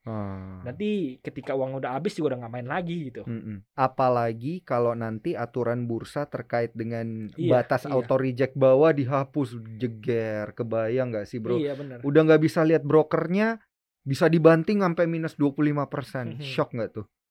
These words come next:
Speaker 2: Ya, makanya gue bilang ini bakal weed out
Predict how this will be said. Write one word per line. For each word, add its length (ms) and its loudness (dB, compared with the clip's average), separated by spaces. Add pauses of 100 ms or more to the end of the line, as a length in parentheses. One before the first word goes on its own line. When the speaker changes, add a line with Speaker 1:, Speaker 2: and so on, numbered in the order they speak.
(140)
Speaker 2:
Ya, 300 0
makanya 280 -4
gue 160 -2
bilang 220 0
ini 360 -4
bakal 560 -2 (680)
weed 260 -2
out 280 -2